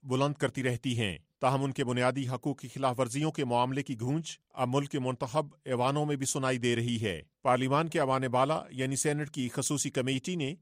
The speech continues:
ملک بھر سے خواجہ سرا برادری کے نمائندوں کو دعوت دی ہے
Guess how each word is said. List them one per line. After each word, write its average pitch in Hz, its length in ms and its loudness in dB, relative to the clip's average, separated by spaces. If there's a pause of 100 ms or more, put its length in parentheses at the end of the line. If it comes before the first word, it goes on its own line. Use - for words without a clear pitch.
(140)
ملک 135 340 0
بھر 139 160 0
سے 156 180 -2
خواجہ 139 320 2
سرا 143 300 2
برادری 127 400 2
کے 147 120 -4
نمائندوں 131 420 0
کو 139 120 -2
دعوت 131 360 2
دی 139 240 -2
ہے 143 140 -2